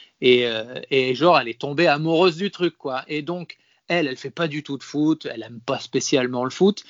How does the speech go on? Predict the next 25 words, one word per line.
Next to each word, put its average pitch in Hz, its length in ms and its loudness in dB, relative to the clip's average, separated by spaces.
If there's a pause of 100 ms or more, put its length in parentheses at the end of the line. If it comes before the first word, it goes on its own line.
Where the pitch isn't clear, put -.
(200)
mais 202 600 6
le 160 240 2
maillot 185 380 4
qui 170 140 -2
était, 170 340 -2
euh, 131 140 -6
le 131 160 -8
maillot 151 400 -4
que, 120 340 -14 (280)
que 143 120 -6
mon 147 160 -10
frère 165 320 2
adorait 165 420 2
mettre 170 200 -10
quand 147 200 -10
il 156 120 -4
était 151 200 -8
gamin, 156 340 -6
que 131 120 -16
moi 156 200 -8
j'adorais 147 440 -6
mettre 156 180 -10
quand 139 160 -16
j'étais 139 240 -8
gamin, 143 380 -4